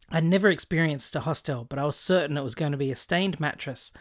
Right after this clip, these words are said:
on a bare cement floor with water dripping from the ceiling, riddled with cockroaches. After much convincing, I was assured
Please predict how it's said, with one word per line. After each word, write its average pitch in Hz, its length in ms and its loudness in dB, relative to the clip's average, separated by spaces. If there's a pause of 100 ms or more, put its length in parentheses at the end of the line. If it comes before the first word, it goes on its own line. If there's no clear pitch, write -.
(240)
on 156 140 2
a - 20 2
bare 175 260 6
cement 156 380 0
floor 143 340 2
with 123 200 -6
water 147 280 2
dripping 143 300 -4
from 139 180 -4
the 135 80 -2
ceiling, 127 520 -4
riddled 143 360 -2
with 123 200 -10
cockroaches. - 720 -10 (1040)
After 190 260 6
much 233 260 6
convincing, 156 600 4 (120)
I 151 100 2
was 151 120 0
assured 170 540 2